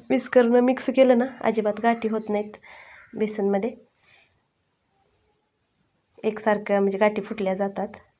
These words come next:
त्याच्यामुळं मग असंही करते. पण पाणी उकळी आल्यानंतरच बेसन वैरायचं, मग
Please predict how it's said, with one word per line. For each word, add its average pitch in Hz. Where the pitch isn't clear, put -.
त्याच्यामुळं 185
मग 185
असंही 196
करते. 202
पण 214
पाणी 226
उकळी 233
आल्यानंतरच 220
बेसन 220
वैरायचं, 208
मग 220